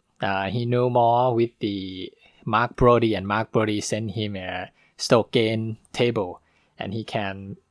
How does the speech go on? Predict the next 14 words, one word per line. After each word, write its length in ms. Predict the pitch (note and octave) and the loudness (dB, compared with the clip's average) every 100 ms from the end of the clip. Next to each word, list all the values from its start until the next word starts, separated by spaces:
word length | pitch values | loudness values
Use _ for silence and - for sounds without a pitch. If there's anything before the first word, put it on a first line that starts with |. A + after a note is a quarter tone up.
| _ | _
study. 540 | - - A2 A2 G#2+ | -8 0 2 2 0
And 300 | F#2+ F2+ F2 - _ _ _ _ _ _ _ | -2 -6 -12 -18 _ _ _ _ _ _ _
Sean 260 | - A#2 | -4 -4
Foley 300 | A2 A#2+ A#2 | 0 2 2
said 300 | G#2+ - A2 - _ | 0 0 -2 -6 _
it 120 | - | -8
was, 300 | A2 A#2 - | 0 0 0
um, 380 | A#2 G2+ F#2+ F#2 _ _ _ _ _ | -4 -6 -8 -16 _ _ _ _ _
massive, 580 | A#2 B2 - A#2+ G2 - - - _ | -4 -2 0 0 0 -10 -18 -18 _
really 260 | C3 C#3+ | 4 4
massive. 500 | A#2+ A2 G#2+ A#2 F#2 - | 4 2 0 -4 -6 -10
It's, 280 | - _ A#2 | -18 _ -2
uh, 260 | G2 F#2+ | -2 -2
really 380 | G#2+ C#3 A#2 G#2 | -2 0 0 -2